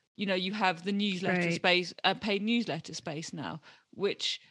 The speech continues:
Speaker 1: and then you can diversify that in lots of the other ways you're, you're describing.
Speaker 2: Mm-hmm.
Speaker 1: And I, I, so it's, I just think there's, there's a lot of space out there for lots of people, but of course is making sure you're the signal in all that noise, right?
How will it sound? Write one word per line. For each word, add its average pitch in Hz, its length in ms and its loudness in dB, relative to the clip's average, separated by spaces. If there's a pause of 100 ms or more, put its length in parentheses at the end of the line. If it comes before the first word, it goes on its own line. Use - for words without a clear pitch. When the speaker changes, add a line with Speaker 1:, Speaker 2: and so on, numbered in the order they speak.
(120)
Speaker 1:
and 196 120 2
then 196 140 2
you 180 80 -4
can 190 160 -8
diversify 170 800 0
that 165 280 0 (220)
in 196 160 0
lots 190 180 0
of 190 60 -2
the 196 100 2
other 175 200 4
ways 165 260 0
you're, 170 160 -4 (160)
you're 170 220 -4
describing. 180 760 -4 (400)
Speaker 2:
Mm-hmm. 190 240 0 (1040)
Speaker 1:
And 214 160 4
I, 185 320 10
I, - 40 0
so 247 200 2
it's, 214 360 4 (360)
I 214 80 2
just - 180 -2
think 233 120 0
there's, 214 260 4
there's 220 220 4
a 226 60 6
lot 226 220 4
of 202 260 -2 (180)
space 214 400 -2
out 170 100 -2
there 160 120 4
for 185 120 -6
lots - 180 -4
of 185 80 -10
people, 185 240 -8
but 185 120 -4
of 175 80 -8
course - 360 -6 (520)
is 185 200 0
making 196 360 2
sure 196 200 -2
you're 180 220 -2
the 180 100 -6
signal 165 440 -4
in 165 120 -6
all 170 120 -6
that 165 180 -6
noise, 165 400 -6
right? 170 280 -8